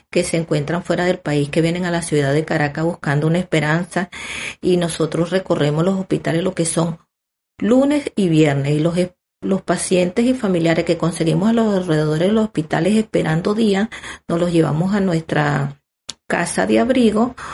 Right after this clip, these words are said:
para que cubran ahí lo que necesitan durante el tiempo del tratamiento de, del paciente. Este, lo que es más que todo la quimio, que es lo más importante, pues,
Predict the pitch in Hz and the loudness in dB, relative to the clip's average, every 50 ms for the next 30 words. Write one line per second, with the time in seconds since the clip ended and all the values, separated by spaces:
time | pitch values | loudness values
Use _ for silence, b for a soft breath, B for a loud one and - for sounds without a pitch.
0 | B B B B _ - 180 170 165 165 165 175 170 - 165 160 160 160 170 202 | B B B B _ -4 -2 0 0 0 0 -2 0 2 2 2 4 4 2 2
1 | 208 196 165 165 196 240 302 - _ _ B B B B B B - 180 175 175 | 2 4 4 2 2 2 0 -4 _ _ B B B B B B 2 2 2 2
2 | - 175 170 170 165 165 - 160 160 - 196 233 233 - - 285 294 311 - - | 2 0 0 0 0 0 -2 -2 0 0 0 0 0 0 -2 -2 -2 -4 -4 -4
3 | 214 196 185 165 160 151 156 - 147 147 147 - - 143 139 143 143 - 185 190 | -2 0 2 2 2 0 0 0 -2 -2 -2 -2 0 0 0 0 0 0 0 0
4 | 185 - 180 160 160 151 147 147 139 135 135 143 143 143 160 165 165 - - 160 | 0 0 -2 -2 -2 -2 -2 0 0 0 0 0 0 2 2 2 4 4 4 6
5 | 156 147 139 139 139 135 135 131 - _ _ _ _ - - 160 151 160 151 147 | 6 6 4 4 2 0 -2 -4 -8 _ _ _ _ -8 -6 -2 0 0 0 0
6 | - 147 151 - - 160 156 147 135 143 - 147 143 - _ _ _ _ B B | -2 -4 -4 -2 0 2 2 2 2 -2 -4 -8 -10 -10 _ _ _ _ B B
7 | B B B - 160 160 - 156 151 147 143 - - 151 143 143 147 151 147 156 | B B B -10 -6 -2 0 2 2 0 0 2 2 4 6 6 6 6 4 4
8 | 170 180 185 185 - 185 180 180 165 - 190 180 - 196 185 185 185 185 190 175 | 4 2 0 -2 -2 -2 -2 -2 0 0 -2 0 2 2 4 4 4 4 4 2
9 | 151 151 - - - 196 196 185 160 143 139 143 143 151 139 143 143 143 156 160 | 0 -2 -4 0 2 4 4 4 4 2 0 0 0 2 2 4 4 4 2 2
10 | 170 170 170 165 175 196 190 190 - 156 147 - - 170 170 156 156 156 - 143 | 0 0 0 0 0 0 0 0 0 -4 -6 -2 -2 0 2 2 0 0 -4 -2
11 | - 156 160 | 0 -2 -2